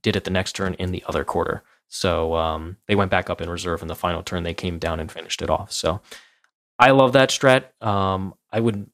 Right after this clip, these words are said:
like to have Taraxi in this list, and if I dropped an Iron Strider unit, I could, uh, potentially get it in there. And they natively deep strike. They can do it on turn three for you, and then the ru-,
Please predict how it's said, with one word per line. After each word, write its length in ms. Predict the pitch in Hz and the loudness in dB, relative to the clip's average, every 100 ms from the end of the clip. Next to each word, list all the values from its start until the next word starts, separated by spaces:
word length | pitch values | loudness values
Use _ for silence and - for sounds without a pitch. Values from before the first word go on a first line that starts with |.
| - | 0
like 260 | 113 131 131 | 4 4 4
to 80 | |
have 220 | 135 123 107 | 2 2 2
Taraxi 480 | 117 117 127 - | 2 2 2 -4
in 80 | 139 | -2
this 180 | 147 143 | -2 0
list, 320 | 151 156 - - - | 0 0 -2 -10 -10
and 80 | |
if 80 | 101 | -4
I 80 | 98 | -2
dropped 240 | 104 98 | 2 0
an 100 | 98 | 0
Iron 160 | 90 101 | -2 -2
Strider 360 | 101 110 107 104 | -2 0 0 0
unit, 340 | 110 110 - _ | 0 0 -4 _
I 100 | 92 | -10
could, 180 | 90 92 - - | -8 -10 -12 -16
uh, 160 | 98 | -14
potentially 400 | 87 - 98 - | -10 -6 -4 -4
get 160 | 82 110 | 0 4
it 120 | 127 | 4
in 100 | 143 | 4
there. 200 | 151 156 - - - _ _ | 4 2 -2 -20 -20 _ _
And 320 | 113 95 95 92 | -2 0 0 4
they 120 | 120 | 6
natively 380 | 117 107 107 104 | 6 2 0 0
deep 200 | 107 - | -2 -2
strike. 320 | 107 107 101 | 0 0 0
They 80 | 101 | -4
can 120 | 104 | -2
do 140 | 104 | 0
it 80 | 98 | 0
on 140 | 95 | -2
turn 200 | - 98 | -2 -4
three 180 | 92 95 | -4 -6
for 160 | 87 95 | -2 -2
you, 220 | 98 95 | 0 -2
and 160 | 90 92 | -4 -4
then 80 | |
the 80 | 87 | -2
ru-, 220 | 92 92 | -2 -2